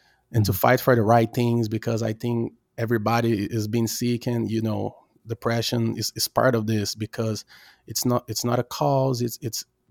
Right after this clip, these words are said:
Speaker 1: in my opinion, it's a consequence of the way we live, of the lifestyle we, we've been, uh, we've been introduced to, and we've been treating it like it, yeah, it, it's like that. It's the right way. And no, it's not.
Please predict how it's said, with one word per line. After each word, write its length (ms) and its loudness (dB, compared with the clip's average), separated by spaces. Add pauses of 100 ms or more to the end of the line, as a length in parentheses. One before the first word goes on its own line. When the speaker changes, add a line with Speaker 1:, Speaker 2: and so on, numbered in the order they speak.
(100)
Speaker 1:
in 100 -4
my 140 0
opinion, 480 0
it's 160 -4
a 60 -4
consequence 840 -2 (400)
of 180 -2
the 120 2
way 240 2
we 80 0
live, 580 0 (320)
of 160 -8
the 80 -10
lifestyle 880 0 (260)
we, 400 0
we've 200 -6
been, 560 -2 (580)
uh, 400 -4 (300)
we've 180 -6
been 140 0
introduced 720 -2
to, 340 2
and 100 -2
we've 140 -4
been 160 -2
treating 400 -2
it 80 0
like 300 -4
it, 120 -6
yeah, 180 -4
it, 180 -4 (480)
it's 160 -10
like 240 -4
that. 280 -2
It's 140 -10
the 120 -8
right 280 -4
way. 300 -4
And 320 -4
no, 240 0
it's 120 -4
not. 300 0